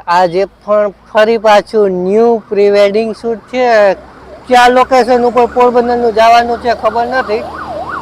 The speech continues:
પણ આવે છે થોડી જ વારમાં પાર્ટી, એટલે એની સાથે જઈએ, જોઈએ કયા લોકેશન ઉપર શૂટ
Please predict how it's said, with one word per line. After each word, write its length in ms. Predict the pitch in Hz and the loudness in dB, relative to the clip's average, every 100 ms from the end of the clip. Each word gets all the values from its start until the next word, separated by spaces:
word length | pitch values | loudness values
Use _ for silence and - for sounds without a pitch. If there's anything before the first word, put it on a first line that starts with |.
| 640 640 | -6 0
પણ 180 | 220 | 2
આવે 400 | 220 220 254 277 | 4 4 4 4
છે 200 | 226 220 | 2 0
થોડી 340 | 214 240 226 233 | 0 0 2 2
જ 120 | 214 | 2
વારમાં 480 | 220 233 233 226 208 | 4 4 2 2 2
પાર્ટી, 520 | 202 208 214 220 202 | 2 2 2 0 0
એટલે 160 | 190 - | 0 0
એની 180 | - - | 0 0
સાથે 440 | 622 202 - 762 | 0 0 2 2
જઈએ, 340 | 587 196 466 - 719 - 784 587 784 - - - - 988 622 605 - - | 2 2 0 0 -2 -4 -8 -8 -10 -12 -14 -16 -14 -14 -14 -14 -10 -8
જોઈએ 420 | 160 190 254 320 | -2 2 4 2
કયા 280 | 277 254 240 | 0 2 4
લોકેશન 580 | 247 247 254 233 262 233 | 4 2 0 0 0 -2
ઉપર 220 | 220 233 | 0 -2
શૂટ 260 | 208 247 | -2 -4